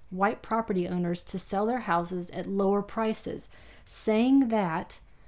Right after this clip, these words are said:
minorities are going to start moving into this neighborhood. So using fear to promote this idea of white flight. They could then buy up those houses and sell them to black families at much higher prices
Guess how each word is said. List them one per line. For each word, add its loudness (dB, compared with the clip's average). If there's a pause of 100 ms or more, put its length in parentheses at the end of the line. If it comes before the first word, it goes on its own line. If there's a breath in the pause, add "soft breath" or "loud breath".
(380 soft breath)
minorities 4
are 0
going 2
to 2
start -2
moving 6
into 0
this -4
neighborhood. -6 (260 soft breath)
So 2
using 2
fear -2
to -10
promote -2
this -6
idea 0
of -6
white -2
flight. -10 (600 soft breath)
They 4
could -2
then 2
buy 0
up -4
those -2
houses -2
and -2
sell 2
them -2 (440)
to 2
black 2
families 2 (180)
at 4
much 2
higher -2
prices -10